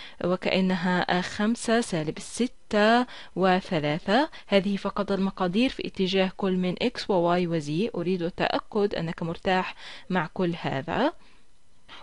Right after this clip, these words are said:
ومرتاح مع كل هذه الرموز المختلفة، ويمكن إعادة كتابة P ب سالب اثنان، سبعة وأربعة. هذه كلها رموز مماثلة، لا يجب أن تكون خائفا من ذلك. إذن كيف يمكن ضرب A،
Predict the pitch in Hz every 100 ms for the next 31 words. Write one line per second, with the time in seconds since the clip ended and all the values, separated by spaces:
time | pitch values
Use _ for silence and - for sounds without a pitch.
0 | - 214 220 220 226 220 220 214 196 -
1 | 220 196 196 208 202 190 185 190 196 196
2 | 180 180 - 262 240 - 139 147 165 208
3 | 254 - 214 - 165 196 196 190 - 190
4 | 180 170 - - 208 214 214 - - 185
5 | 185 - 202 226 - - 208 208 208 214
6 | 226 - 196 180 180 180 175 165 180 175
7 | 143 151 202 196 165 160 156 - 190 185
8 | 175 160 - - - - 185 185 180 175
9 | 170 165 175 262 - 156 165 240 220 160
10 | 170 - 165 175 - 170 170 - - -
11 | - 170 214 226 262 196 180 170 151 147
12 | 185 - 180 160 156 277 302 269 233 233
13 | - 226 214 165 180 - - 165 156 185